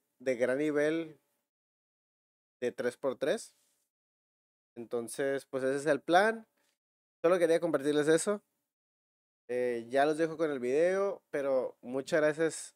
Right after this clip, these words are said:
a la gente que me está apoyando. Muchas gracias a la gente que próximamente espero que me apoye. Pero bueno, ya los dejo con el video, ya,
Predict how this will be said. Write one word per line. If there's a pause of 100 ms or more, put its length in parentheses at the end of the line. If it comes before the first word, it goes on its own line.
(160)
a
la
gente
que
me
está
apoyando. (760)
Muchas
gracias
a
la
gente
que
próximamente
espero
que
me
apoye. (220)
Pero
bueno, (280)
ya
los
dejo
con
el
video,
ya,